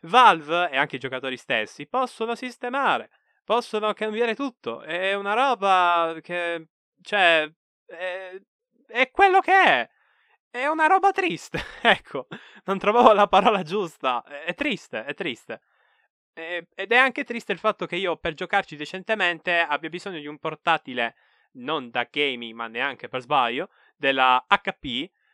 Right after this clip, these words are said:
del duemilaquindici, sedici, eh, circa, eh, che mi fa giocare a questo gioco a grafica minima,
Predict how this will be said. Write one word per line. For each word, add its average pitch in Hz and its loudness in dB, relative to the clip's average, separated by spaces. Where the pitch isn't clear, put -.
del 139 -2
duemilaquindici, 135 -4
sedici, 113 -12
eh, 110 -10
circa, 127 -12
eh, 147 -14
che 208 4
mi 185 -6
fa 180 2
giocare 165 0
a 151 2
questo 165 -10
gioco 202 0
a 175 4
grafica 170 -4
minima, 208 -4